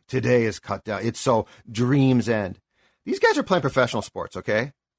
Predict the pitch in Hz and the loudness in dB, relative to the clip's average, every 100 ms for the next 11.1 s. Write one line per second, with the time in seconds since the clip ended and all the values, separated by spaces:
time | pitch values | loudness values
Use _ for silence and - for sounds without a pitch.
0 | _ - 170 170 240 269 320 262 262 202 | _ 0 2 4 2 4 2 2 0 2
1 | 190 143 160 208 185 170 196 - 143 143 | 2 2 2 4 6 4 2 -4 -6 -2
2 | 135 151 127 123 117 101 - 113 131 139 | 0 2 2 4 4 2 0 2 2 4
3 | 196 208 - - - 170 175 - 120 127 | 2 2 -2 -6 0 2 2 0 0 4
4 | 131 135 123 117 104 87 - - - 110 | 6 4 2 0 -2 -2 -10 -12 -10 0
5 | 123 131 139 139 131 131 135 131 120 110 | 2 4 4 4 4 4 2 0 -4 -2
6 | 113 101 87 110 120 143 143 _ - - | -2 -2 -2 0 2 2 0 _ -20 -12
7 | - 135 - 147 147 220 160 202 196 - | -4 -2 0 0 2 2 4 6 4 0
8 | _ _ - 151 165 175 - 151 156 151 | _ _ -12 0 2 2 2 2 4 0
9 | 147 147 - 143 143 120 113 135 123 117 | -4 -6 -2 0 2 0 2 2 0 -4
10 | - - 101 110 104 95 90 90 85 80 | -6 -2 0 2 0 -2 -2 -2 -4 -6
11 | - | -10